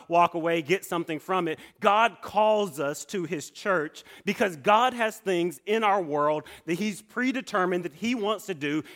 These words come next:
and he wants to do that through his church, the community of believers living faithful to the call of God. God has incredible things, things far beyond our imagination, things that we could ever even dream up ourselves. When you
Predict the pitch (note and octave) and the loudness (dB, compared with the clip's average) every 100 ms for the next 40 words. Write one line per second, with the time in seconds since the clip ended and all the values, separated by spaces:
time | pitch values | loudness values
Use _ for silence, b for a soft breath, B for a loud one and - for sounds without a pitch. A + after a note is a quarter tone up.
0 | - F#3 A#3 A#3 G3 D#3+ C3 A#3+ B3 A3 | -2 0 0 -2 -4 -8 -4 -2 2 2
1 | F3 - G#3+ G3 F3+ - - G#3+ F3+ C#3+ | 2 -4 -4 -2 -4 -8 -2 0 0 -2
2 | - B F#3+ F3 F#3+ G3+ C4+ C#4 C#4 A#3+ | -18 B -4 -2 0 2 0 0 -2 -2
3 | A3 F#3 F3 F3+ D#3+ F#3 E3+ E3 A3+ A#3+ | -2 -2 0 -2 -2 -2 -2 -4 0 2
4 | A#3 F3 D#3+ B B G#3 D#3+ - G#3 F#3+ | 2 -2 -2 B B -2 -2 -2 2 2
5 | F#3+ F3 E3+ D3+ C3+ B - A#3+ C4 A#3+ | 2 0 2 2 0 B 4 6 8 4
6 | F#3+ F#3 - A#3 A#3+ A3 A3+ G#3 F#3 F3+ | 4 -4 -2 0 0 0 -2 0 0 0
7 | G3+ G3 - A3+ A#3 G#3 A3 G3+ F#3 E3+ | -2 -4 -2 2 2 2 0 0 0 -2
8 | B - G#3 C4 C#4 G#3+ G#3 F3+ F3 C#3+ | B 4 6 8 6 4 2 2 -2 -2
9 | D3 E3+ G3 G3 G3 G3 F#3+ G3 F#3 F3+ | -2 -4 -2 -2 -2 -6 -2 0 0 -2
10 | B G#3+ G3+ D#3+ C3 F3+ C4 A#3 F3+ F#3+ | B -4 -2 -2 -2 0 0 0 4 4
11 | F#3+ - F#3 F3 E3 D#3+ F3 G3+ C4 | 4 2 0 2 0 -2 -2 0 -2